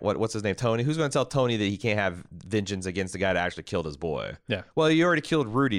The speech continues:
Speaker 1: Yeah, but Rudy didn't pull the trigger. Well, Rudy gave permission. Yeah, but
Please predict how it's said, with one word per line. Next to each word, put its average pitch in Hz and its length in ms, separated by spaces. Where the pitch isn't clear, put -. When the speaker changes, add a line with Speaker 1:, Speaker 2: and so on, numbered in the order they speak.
Speaker 1:
Yeah, 123 140
but 107 100
Rudy 131 220
didn't 101 140
pull 110 120
the 95 80
trigger. 113 280
Well, 156 220
Rudy 147 180
gave 135 160
permission. 127 400
Yeah, 120 200
but 110 220